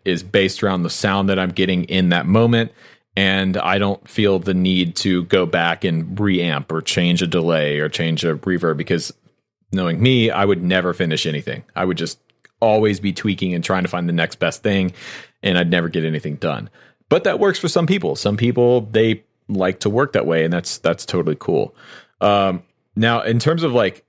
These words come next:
the other side to think about it is the type of tone that you're using. So if you're using a pretty heavy distorted guitar tone, for example,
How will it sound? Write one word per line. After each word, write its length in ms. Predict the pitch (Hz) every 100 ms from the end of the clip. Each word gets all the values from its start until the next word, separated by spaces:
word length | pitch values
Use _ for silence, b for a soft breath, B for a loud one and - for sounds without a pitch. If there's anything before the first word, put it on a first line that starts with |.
| _ -
the 200 | 107 95
other 240 | 151 190
side 260 | - 127 101
to 60 |
think 180 | 90 101
about 220 | 85 90
it 80 | 87
is 220 | 95 92
the 120 | - 98
type 320 | - 113 110
of 160 | 90
tone 480 | - - 113 104 98
that 160 | 92 -
you're 100 | 90
using. 440 | 85 98 90 80
So 100 | 85
if 100 | 87
you're 120 | 123
using 320 | 123 117 113 92
a 40 |
pretty 220 | - 95
heavy 420 | 82 - 95 95
distorted 600 | 82 78 - 110 104 80
guitar 360 | 73 - 98 135
tone, 300 | 131 85 80
for 140 | -
example, 560 | 78 76 78 80 82 76